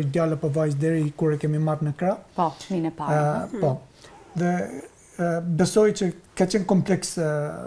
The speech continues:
Speaker 1: emocionesh, përgjegjësi-, përgjegjësie, përgjegjshmërie, e, jetonim në kushte ekonomike jo të përshtatshme për të patur një fëmijë. Në atë kohë, e, mendonim se si do të siguronim bukën, si do të ushqenim,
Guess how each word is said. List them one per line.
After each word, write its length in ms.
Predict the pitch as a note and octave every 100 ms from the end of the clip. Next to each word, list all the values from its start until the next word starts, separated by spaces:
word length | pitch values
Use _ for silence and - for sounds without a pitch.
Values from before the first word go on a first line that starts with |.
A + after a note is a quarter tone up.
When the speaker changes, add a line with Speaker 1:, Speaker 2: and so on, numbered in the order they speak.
| G#3+ C4+ - F#3
Speaker 1:
emocionesh, 640 | E3 - D3 C#3 C#3+ - - -
përgjegjësi-, 760 | C#3+ D3+ D3 - E3+ A#3+ G#3 - -
përgjegjësie, 720 | D3 D3 - G3+ G3+ G3+ G3 G3 - - - - -
përgjegjshmërie, 920 | D#3+ D#3 C#3+ D#3 D3+ D#3+ G3+ G3 F#3+ F#3+
e, 840 | G3 - - - - _ _ D3+ D3 D3+ D#3+ F#3+ G#3 F4+ _ _ _ B3
jetonim 560 | E3+ E3+ E3+ F#3 F#3 E3+
në 100 | D3
kushte 260 | F#3+ E3+ E3
ekonomike 540 | E3 E3 E3 F3+ F3+ D#3
jo 180 | F3+
të 160 | F3+ E3+
përshtatshme 560 | E3 C#3 F3 E3+ E3+ D3+
për 120 | D3+ C#3
të 60 |
patur 280 | E3+ D#3+ D3+
një 120 | C#3+
fëmijë. 280 | - G3 G#3+
Në 80 | F3
atë 160 | E3 -
kohë, 260 | F#3 F3+ F#3
e, 640 | - - - - _ D#3+ D#3 F#3+ E3+
mendonim 400 | D#3+ E3 F3 D#3+
se 140 | - C#3+
si 140 | F#3
do 140 | E3 D#3+
të 200 | E3 D3
siguronim 640 | - D3+ E3 F#3+ G3 G3 F#3+ E3
bukën, 380 | F3+ F#3+ F#3+ F3
si 100 | E3
do 120 | D#3+
të 160 | D3+ D3+
ushqenim, 580 | C3+ - G3 F#3+ F#3+